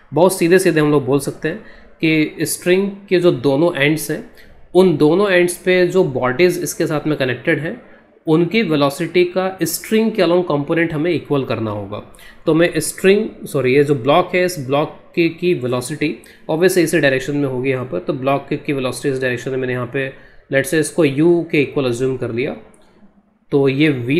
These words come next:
था यहाँ पर ये, और इसको मैंने यू assume कर लिया। तो दोनों end points पे, एक end point यहाँ पर ये है और दूसरा end point यहाँ पर ये हो गया, तो इन दोनों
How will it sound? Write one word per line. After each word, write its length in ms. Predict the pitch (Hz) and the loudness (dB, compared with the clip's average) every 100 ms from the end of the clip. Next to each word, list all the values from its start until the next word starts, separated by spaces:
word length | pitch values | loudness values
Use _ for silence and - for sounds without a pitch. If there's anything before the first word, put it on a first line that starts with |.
| 175 | 0
था 80 | 175 | 0
यहाँ 200 | 156 156 | 0 -2
पर 160 | 165 | -2
ये, 120 | 160 196 | -2 0
और 360 | 151 139 139 143 | 0 0 -2 -6
इसको 220 | 143 151 | -6 -2
मैंने 180 | 147 135 | 0 2
यू 180 | 127 120 | 2 0
assume 240 | 117 113 | -2 -4
कर 140 | 107 101 | -6 -8
लिया। 220 | 101 104 - - - - _ - | -8 -10 -14 -20 -20 -20 _ 0
तो 160 | 143 139 | 2 4
दोनों 360 | 139 165 185 | 4 4 6
end 180 | 180 175 | 4 4
points 300 | 175 170 170 | 0 0 -2
पे, 140 | - 180 147 | -4 0 0
एक 140 | 143 | 2
end 180 | 147 151 | 0 0
point 200 | 156 147 | -2 0
यहाँ 160 | 143 143 | 0 -2
पर 100 | 143 | -4
ये 180 | 127 139 | 0 0
है 120 | 151 | 0
और 140 | 160 139 | -2 -4
दूसरा 300 | 123 131 151 | -6 -4 -2
end 160 | 135 131 | -2 -2
point 200 | 139 135 | -4 -2
यहाँ 160 | 127 127 | -4 -4
पर 100 | 127 | -4
ये 120 | 123 | 0
हो 160 | 147 127 | 0 0
गया, 180 | 120 151 - - - - | -4 -8 -14 -20 -20 -8
तो 120 | 165 170 | -4 -2
इन 160 | 156 | -2
दोनों 320 | 147 151 185 | 0 2 0